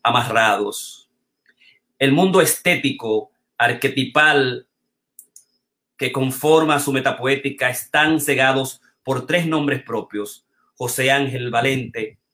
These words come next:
Jorge Piña y Javier González, entonado de, de Arín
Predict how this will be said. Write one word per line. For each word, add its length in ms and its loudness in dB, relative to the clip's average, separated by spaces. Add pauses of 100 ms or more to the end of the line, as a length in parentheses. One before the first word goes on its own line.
Jorge 380 -2
Piña 720 -2
y 80 -8
Javier 320 0
González, 640 -2 (380)
entonado 920 0
de, 460 0
de 160 0
Arín 580 -2